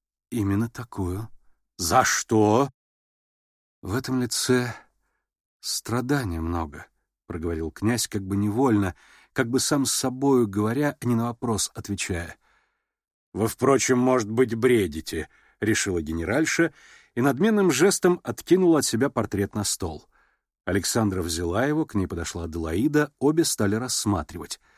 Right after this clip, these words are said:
В эту минуту Аглая возвратилась опять в гостиную. «Этакая сила!» вскричала вдруг Аделаида, жадно всматриваясь в портрет из-за плеча сестры. «Где? Какая сила?»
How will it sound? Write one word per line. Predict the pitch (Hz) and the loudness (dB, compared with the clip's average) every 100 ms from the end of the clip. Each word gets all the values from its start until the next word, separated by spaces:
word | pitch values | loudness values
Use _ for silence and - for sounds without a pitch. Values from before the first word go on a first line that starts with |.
| _ _ _ _ | _ _ _ _
В | 98 | 2
эту | 156 156 | 4 6
минуту | 143 175 - 156 | 6 4 4 4
Аглая | 107 104 147 170 165 - | 4 2 2 2 -2 -4
возвратилась | 113 123 104 95 151 156 127 | -2 0 0 -2 0 0 0
опять | - 92 | -2 -2
в | 95 | -2
гостиную. | 113 - - 87 78 73 - _ _ _ _ _ _ _ | -2 -2 -2 -4 -4 -12 -16 _ _ _ _ _ _ _
«Этакая | 156 208 202 - 170 160 165 160 | 4 6 4 2 2 6 6 6
сила!» | 139 - - - 233 214 143 117 | 2 0 -2 2 4 6 6 4
вскричала | - 131 - 147 123 | 0 0 2 2 2
вдруг | 113 151 - | 2 0 -2
Аделаида, | 113 110 110 185 160 135 - - - _ | -4 -2 0 2 4 2 2 -8 -20 _
жадно | 95 135 156 139 | -2 0 0 0
всматриваясь | - - 151 131 123 117 | -2 0 0 0 2 0
в | - | -2
портрет | 107 98 - 170 - - | -4 -4 0 0 0 0
из-за | 127 113 | 0 0
плеча | 104 98 104 | -2 -2 -2
сестры. | - 113 - 90 85 _ _ _ _ | -2 -4 -4 -4 -6 _ _ _ _
«Где? | 107 117 143 147 104 - _ - | -6 0 4 4 2 -4 _ 2
Какая | 180 180 180 147 131 | 4 6 6 6 4
сила?» | - 143 139 147 | 2 4 4 4